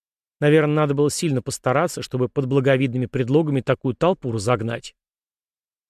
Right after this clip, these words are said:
А выглядит Лиза сейчас вот прямо один в один в Пятигорске такая же была после знаменитого сражения с полчищами собак.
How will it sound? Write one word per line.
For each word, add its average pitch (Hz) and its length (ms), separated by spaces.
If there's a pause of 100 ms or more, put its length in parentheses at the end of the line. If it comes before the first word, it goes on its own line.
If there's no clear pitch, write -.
(880)
А 147 120
выглядит 233 440
Лиза 226 260
сейчас - 680
вот 151 180
прямо 220 280
один 214 280
в 208 60
один 220 320
в - 60
Пятигорске 156 680
такая 143 320
же 107 100
была 123 220
после 135 260
знаменитого 131 460
сражения 127 540
с - 80
полчищами 127 600
собак. 127 460